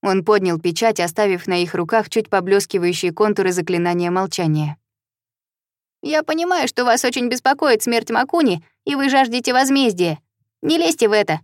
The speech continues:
вы люди. А на Анагоре притаился бог, который думает, что вышел сухим из воды, раз за страдания Макуни его не привлекли к ответственности.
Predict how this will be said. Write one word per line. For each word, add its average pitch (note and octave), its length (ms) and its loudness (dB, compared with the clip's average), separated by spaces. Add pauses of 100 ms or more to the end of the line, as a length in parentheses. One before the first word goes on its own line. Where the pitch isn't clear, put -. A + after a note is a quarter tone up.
(140)
вы D4 140 -2
люди. D#4 420 0 (300)
А - 120 0
на A#3+ 140 2
Анагоре B3 420 2
притаился A#3 600 0
бог, C4 260 0
который A3 380 2
думает, A#3 360 0
что B3+ 220 -2
вышел B3+ 280 0
сухим A#3+ 360 -4
из A3 80 -2
воды, F3+ 400 0 (200)
раз A3 240 0
за A3 100 4
страдания A3+ 500 0
Макуни A#3 380 0
его G3 220 0
не A#3 140 0
привлекли A#3 460 0
к - 60 0
ответственности. E3+ 840 -2